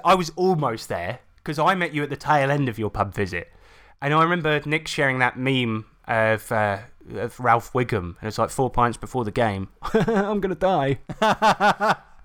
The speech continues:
Speaker 1: But I, it was like the end, the end half of the game when the alcohol was starting to wear off. That got really sluggish. It
Speaker 2: Oh,
Speaker 1: was
Speaker 2: and the
Speaker 1: like
Speaker 2: other, the other really, really drunk one was the, uh, the one that we know as Bad Friday at Con on the Cob.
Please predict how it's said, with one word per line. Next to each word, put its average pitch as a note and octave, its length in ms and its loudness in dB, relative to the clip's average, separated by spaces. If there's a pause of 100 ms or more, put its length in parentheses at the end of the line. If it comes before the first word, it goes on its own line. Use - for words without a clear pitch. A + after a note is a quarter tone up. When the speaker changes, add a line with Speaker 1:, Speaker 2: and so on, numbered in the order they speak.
(120)
Speaker 1:
But F3 160 2
I, F3 160 0
it F#3+ 60 0
was F#3 140 -2
like F#3 280 2
the D#3+ 160 0
end, F3 180 4
the D#3+ 380 2
end A3+ 380 0 (200)
half D#3 240 8
of C#3+ 60 -14
the C3+ 60 -8
game A2+ 340 2
when G#2 80 -8
the A#2 80 -2
alcohol B2+ 260 0
was A#2 100 -2
starting A2 220 2
to A#2 80 -8
wear A2+ 260 2
off. E2+ 260 0
That B2+ 360 2
got B2 260 0
really A2 380 0
sluggish. - 880 -6
It - 100 -20
Speaker 2:
Oh, D3 160 4
Speaker 1:
was C#3 100 0
Speaker 2:
and C#3+ 80 0
the D#3 40 2
Speaker 1:
like - 20 4
Speaker 2:
other, C#3 320 0
the C3 140 -2
other C#3+ 220 2
really, A#2+ 460 2
really A2+ 300 0
drunk A2+ 400 0
one A2 220 2
was A2 200 -4
the, A2+ 220 0
uh, A2 120 2
the A2+ 140 -2
one A#2+ 200 4
that A#2+ 80 2
we A#2+ 200 0
know A#2 260 2
as A2 100 2
Bad A#2 340 0
Friday G2+ 680 -2 (100)
at G#2 180 -6
Con A2+ 220 2
on G#2 100 2
the G2+ 80 -8
Cob. A2 320 4